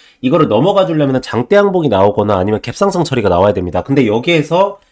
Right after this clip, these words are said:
이렇게 올려쳤죠. 그러면서 이 구간은 돌파가 된 겁니다. 그러면서 추세적으로 올라갔는데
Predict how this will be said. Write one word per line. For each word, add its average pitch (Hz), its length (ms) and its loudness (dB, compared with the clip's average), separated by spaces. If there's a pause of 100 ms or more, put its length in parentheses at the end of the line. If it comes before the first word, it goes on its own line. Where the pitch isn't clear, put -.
(220)
이렇게 208 340 -2
올려쳤죠. 120 720 -4
그러면서 131 320 -4
이 135 160 -2
구간은 127 300 -4
돌파가 123 380 -6
된 101 120 -10
겁니다. 95 360 -6 (340)
그러면서 160 400 2
추세적으로 220 540 -4
올라갔는데 104 840 -4